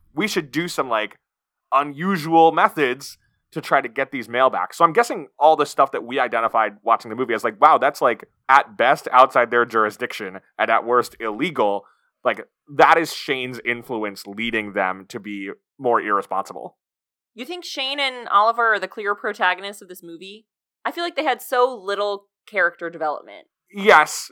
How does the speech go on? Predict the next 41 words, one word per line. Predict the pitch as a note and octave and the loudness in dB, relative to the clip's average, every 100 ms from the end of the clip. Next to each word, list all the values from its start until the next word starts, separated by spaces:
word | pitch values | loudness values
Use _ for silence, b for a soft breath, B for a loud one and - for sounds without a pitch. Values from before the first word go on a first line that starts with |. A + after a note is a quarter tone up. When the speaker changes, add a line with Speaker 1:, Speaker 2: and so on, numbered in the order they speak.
| _ | _
Speaker 1:
but | D3+ F3+ - | 2 4 6
how-, | - F#3+ F3 | 10 10 10
<laughs> | E3 | 10
however, | F#3 E3+ D3 D3 | 10 12 8 4
I | - | 0
think | - - D#3 | -2 -10 -6
they | D3+ D#3 | 2 4
are | B2+ | 4
the | A#2+ | 0
leads. | G#2+ G#2+ B2 - - _ B B G3+ | -12 -14 -20 -20 -20 _ B B -10
Because | F#3 E3 G3 D#3+ - | -8 0 0 0 0
part | F#3 A#3 | 4 4
of | G#3+ | 4
it | |
is, | D#3 B2 | -2 -2
like, | B2+ A2 - _ _ _ _ - | -2 -2 -10 _ _ _ _ -8
if | D#3+ | -6
you | E3+ | -6
think | E3+ F3 | -4 4
about | E3 | 4
this | D#3 - | 2 -6
in | C#3 | -12
terms | B2+ C3 B2+ | -4 -4 -2
of, | B2+ | -4
like, | G#2+ G#2+ | -4 -4
a | A2 | -6
made-for-T | G2+ G#2 A#2+ A2 A2+ | -6 -12 -12 -14 -14
V | G#2+ | -12
movie, | G2+ G2 A2+ C#3 C#3 - | -12 -10 -10 -10 -10 -2
like, | A#2 G#2 - _ _ _ _ | -2 -2 -16 _ _ _ _
Norman | C3 C3+ C#3+ D3+ D#3+ D#3 | -4 2 2 2 -2 -6
and | A#2 G#2+ | -8 -8
Rita | G#2 A#2 C3 - | -8 2 2 2
are, | D#2 A2+ | -2 -4
like, | A2+ G#2+ G#2 _ _ _ _ | -2 -2 -4 _ _ _ _
too | - E3+ F3 E3 | -6 -2 -2 -4
quirky, | - - B2+ - F3 E3+ | -6 0 0 0 -8 -6
like, | B2+ A2+ | -6 -8
too | - C3+ | -10 -8
kinda | - C3 A2 | -6 -4 -6
weird, | G#2 A2+ D3 | -8 -4 -4